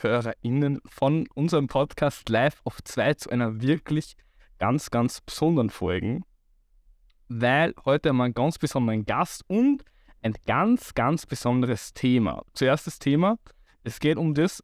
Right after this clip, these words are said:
hoffentlich allseits bekannte Crossing Europe Festival in Linz.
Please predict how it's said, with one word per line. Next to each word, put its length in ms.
hoffentlich 840
allseits 480
bekannte 680
Crossing 560
Europe 360
Festival 540
in 140
Linz. 440